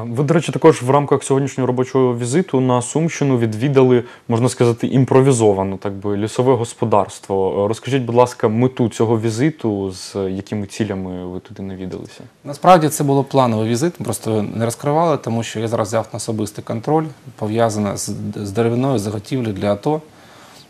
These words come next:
Speaker 2: Е, ви знаєте, що Мін М П К в тому числі контролює лісгоспи по всій країні.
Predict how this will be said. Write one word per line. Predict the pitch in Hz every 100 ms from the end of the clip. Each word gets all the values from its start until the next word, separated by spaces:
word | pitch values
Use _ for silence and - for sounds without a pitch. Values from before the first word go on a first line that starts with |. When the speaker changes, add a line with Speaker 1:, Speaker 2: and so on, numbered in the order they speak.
| - 117
Speaker 2:
Е, | 110 101 92
ви | 107
знаєте, | 127 123 107
що | -
Мін | 101 117
М | 107
П | 110
К | - 143
в | -
тому | 113
числі | 101 -
контролює | - 98 110 110 101
лісгоспи | 104 107 160 165 139
по | 139
всій | 127 127
країні. | - 123 117 104